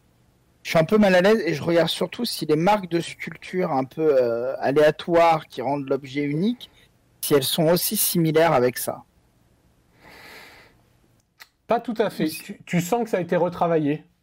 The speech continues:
Speaker 2: Euh, vous êtes tous plus ou moins absorbés, hein, du coup, en, en train de regarder ces deux pièces, euh, figées l'une sur l'autre. Et vous entendez une voix assez grave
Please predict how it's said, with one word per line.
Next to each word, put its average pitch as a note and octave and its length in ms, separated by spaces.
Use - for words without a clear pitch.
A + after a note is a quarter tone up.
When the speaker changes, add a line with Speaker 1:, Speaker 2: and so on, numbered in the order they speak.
Speaker 2:
Euh, C3 360
vous D#3+ 220
êtes F#3 100
tous C#4+ 160
plus A3 220
ou - 20
moins G#3+ 160
absorbés, F3 380
hein, E3+ 100
du D3 140
coup, F#3+ 220
en, B2+ 240
en C3 60
train E3 140
de D#3+ 60
regarder F3 400
ces F3 180
deux C#3+ 260
pièces, G#3+ 440
euh, D3+ 280
figées F3+ 440
l'une F3 140
sur E3 140
l'autre. D#3+ 300
Et E3 60
vous F#3 160
entendez G#3 280
une A3 80
voix F#3+ 200
assez F#3+ 280
grave D#3+ 480